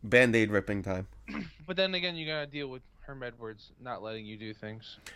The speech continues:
Speaker 1: But they play to win the game, so it's okay. The clock
Speaker 2: Oh,
Speaker 1: runs out
Speaker 2: hello?
Speaker 1: every, the clock runs out all the time, but they play to win the game.
Speaker 2: Speaking of playing to win the game.
Speaker 1: Oh, Jesus! All right, I'm giving my
Speaker 2: Let's
Speaker 1: three
Speaker 2: do
Speaker 1: points, and then,
Speaker 2: your
Speaker 1: Danny, the,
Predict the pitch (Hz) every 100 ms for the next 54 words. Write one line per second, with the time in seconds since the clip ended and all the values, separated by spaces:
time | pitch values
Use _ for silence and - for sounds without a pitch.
0 | - 123 123 117 - 135 131 117 113 87
1 | 127 95 - - 92 85 - - _ _
2 | _ _ _ _ _ _ _ _ _ _
3 | _ 98 143 151 233 120 107 101 101 98
4 | - - - 113 - 151 185 147 120 113
5 | 104 98 92 98 92 87 95 92 95 110
6 | 110 98 90 78 73 _ _ _ _ _
7 | _ - - - 208 208 220 185 143 -
8 | 143 165 185 175 143 123 143 165 175 165
9 | 151 123 110 101 95 101 107 113 92 85
10 | 80 - - _ _ 120 117 113 120 131
11 | 143 143 139 127 135 139 165 123 - 113
12 | 110 110 113 113 113 107